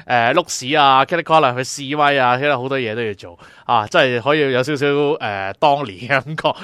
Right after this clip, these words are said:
啊，唔緊要啊，即係總之準時喺度見到大家就得㗎啦。噉啊，今日其實已經來回咗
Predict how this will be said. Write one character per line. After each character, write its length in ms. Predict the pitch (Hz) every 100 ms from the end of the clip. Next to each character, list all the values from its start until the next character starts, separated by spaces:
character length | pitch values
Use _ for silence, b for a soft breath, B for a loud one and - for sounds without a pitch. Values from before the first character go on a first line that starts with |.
| 208
啊， 120 | 147
唔 100 | 131 135
緊 180 | 165
要 160 | 220 180 156
啊， 60 |
即 120 | 151
係 100 | 190
總 160 | 143 170
之 60 | 196 196 B B
準 120 | - 190 214
時 80 | 151
喺 40 |
度 80 | 196
見 140 | 160
到 80 | 156
大 160 | 156 120
家 200 | 160 139
就 100 | 143
得 60 | 123
㗎 20 |
啦。 120 | 110 B B
噉 120 | 202
啊， 40 | 220
今 120 | 247
日 220 | 196 131
其 60 | 135
實 40 |
已 60 | 151
經 300 | 190 196 190 _ 71 135 - -
來 240 | 156 131
回 160 | 127 131
咗 400 | - 156 214